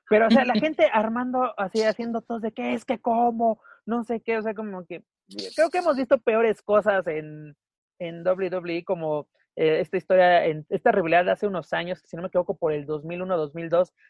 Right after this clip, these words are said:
de Triple H con Kane, donde, pues, literalmente Triple H tuvo sexo con un cadáver, si no sé, si no me equivoco. No, o sea, como que hemos visto peores cosas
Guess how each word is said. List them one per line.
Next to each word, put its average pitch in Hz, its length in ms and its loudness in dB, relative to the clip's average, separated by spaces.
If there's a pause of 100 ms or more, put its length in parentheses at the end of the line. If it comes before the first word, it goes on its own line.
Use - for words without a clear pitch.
(100)
de 147 100 -4
Triple 185 360 0
H 175 340 2
con 147 560 -4
Kane, 175 320 0 (400)
donde, 160 540 0
pues, 151 240 -12
literalmente 185 500 -2
Triple 185 260 -2
H - 120 -4
tuvo 180 540 4 (180)
sexo 185 380 0
con 160 120 2
un 175 120 -4
cadáver, 165 440 4
si 156 120 -12
no 160 100 -8
sé, 156 160 -8 (140)
si 156 120 -12
no 151 120 -8
me 151 100 -8
equivoco. 160 380 -2 (580)
No, 170 140 2
o 165 40 -2
sea, 180 140 0
como 175 240 2
que 180 220 2
hemos 240 200 8
visto 254 220 2
peores 233 360 4
cosas 220 360 0